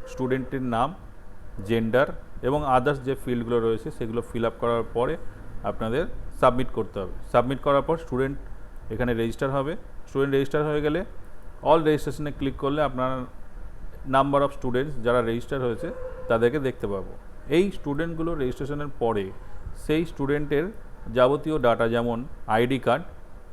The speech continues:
সার্টিফিকেট, রেজাল্ট, অ্যাডমিট কার্ড, এই সমস্ত কিছু এখান থেকে অটো জেনারেট হবে। এই স্টুডেন্টগুলোকে ডাইরেক্ট log in-এ ক্লিক করলে তাদের পার্সোনাল প্যানেল পাবে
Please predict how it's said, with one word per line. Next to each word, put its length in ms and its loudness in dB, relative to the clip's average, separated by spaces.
সার্টিফিকেট, 640 2
রেজাল্ট, 440 4
অ্যাডমিট 520 0
কার্ড, 200 4
এই 120 2
সমস্ত 360 2
কিছু 200 0
এখান 220 2
থেকে 180 -2
অটো 320 2
জেনারেট 420 0
হবে। 240 -4
এই 300 2
স্টুডেন্টগুলোকে 880 -2
ডাইরেক্ট 460 6
log 220 4
in-এ 140 0
ক্লিক 320 -4
করলে 300 0
তাদের 300 0
পার্সোনাল 560 2
প্যানেল 280 4
পাবে 360 2